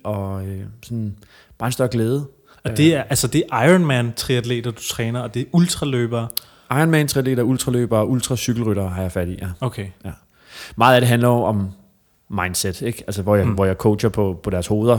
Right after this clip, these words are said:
Speaker 1: frem for bare at smide et træningsprogram i nakken af dem. Men, men, men jeg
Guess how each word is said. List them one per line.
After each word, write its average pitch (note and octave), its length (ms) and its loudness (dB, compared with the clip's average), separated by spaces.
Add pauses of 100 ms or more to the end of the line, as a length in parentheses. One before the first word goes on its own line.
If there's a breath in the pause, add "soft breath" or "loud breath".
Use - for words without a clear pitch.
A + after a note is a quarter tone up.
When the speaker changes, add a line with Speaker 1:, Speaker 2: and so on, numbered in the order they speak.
(120)
Speaker 1:
frem F2+ 220 -6
for - 80 -6
bare F#2+ 160 0
at F#2+ 60 -4
smide G#2 120 -4
et F#2 60 -6
træningsprogram G2 680 -4
i - 40 -8
nakken F#2+ 300 -4
af F#2+ 80 -2
dem. G2 100 -6
Men, F#2+ 320 -4 (420 loud breath)
men, G#2+ 240 -4
men G2+ 200 -2
jeg G2 100 -2